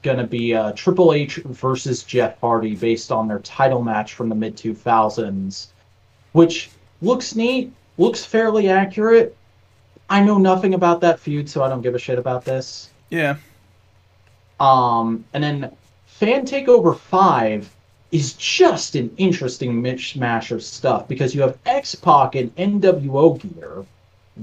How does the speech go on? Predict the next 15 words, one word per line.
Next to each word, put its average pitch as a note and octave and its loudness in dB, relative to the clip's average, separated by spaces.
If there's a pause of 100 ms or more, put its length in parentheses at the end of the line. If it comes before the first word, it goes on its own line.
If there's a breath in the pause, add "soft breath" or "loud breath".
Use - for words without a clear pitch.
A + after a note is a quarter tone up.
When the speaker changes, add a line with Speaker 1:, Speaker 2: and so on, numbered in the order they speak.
Speaker 1:
Randy B3 2
Orton F3+ 4 (460)
babyface, F3 2
"I D#3 0
just D#3 -4
won D#3 2
the C#3 0
world C3 -2
title - 2
for - -4
the F#2+ -8
first F2+ -10
time," F2 -8
Randy F3+ -12
Orton. F3+ -12